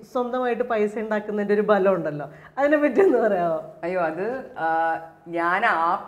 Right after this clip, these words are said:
Speaker 2: പൈസ ഉണ്ടാക്കുന്ന സമയം, അതായത് start ചെയ്തത്, ഞാൻ college കഴിഞ്ഞ, ആ, കഴിഞ്ഞിട്ട്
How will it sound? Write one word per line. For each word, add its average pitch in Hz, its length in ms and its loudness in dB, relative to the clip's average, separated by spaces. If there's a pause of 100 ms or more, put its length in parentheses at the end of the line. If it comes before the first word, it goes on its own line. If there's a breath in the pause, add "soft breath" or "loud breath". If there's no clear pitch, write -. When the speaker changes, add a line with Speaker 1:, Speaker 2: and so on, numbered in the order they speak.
(160)
Speaker 2:
പൈസ 151 280 -2
ഉണ്ടാക്കുന്ന 202 480 -2
സമയം, 160 220 -4
അതായത് 143 220 -6
start 160 380 -2
ചെയ്തത്, 147 220 -4
ഞാൻ 156 360 -6
college 214 840 -4 (120)
കഴിഞ്ഞ, 190 600 -4 (640 loud breath)
ആ, 160 160 -2
കഴിഞ്ഞിട്ട് 175 680 -6